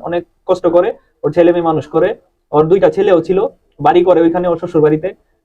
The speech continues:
যাতে ওর বউর এখানে থাইকা ভালো লাগে, সবকিছু হয়। ও অসুস্থ হয় দুই হাজার চব্বিশ সালে,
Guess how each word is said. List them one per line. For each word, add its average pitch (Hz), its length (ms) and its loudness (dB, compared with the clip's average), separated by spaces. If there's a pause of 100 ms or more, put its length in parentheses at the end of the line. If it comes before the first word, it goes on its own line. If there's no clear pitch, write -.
(180)
যাতে 151 180 0
ওর 143 180 2
বউর 151 460 4 (140)
এখানে 151 320 -2
থাইকা 156 300 0
ভালো 135 200 0
লাগে, 139 220 0
সবকিছু 135 340 -6
হয়। 254 200 0
ও 175 200 2
অসুস্থ 202 300 -4
হয় 202 80 0
দুই 202 100 2
হাজার 185 180 2
চব্বিশ 226 320 0
সালে, 190 300 0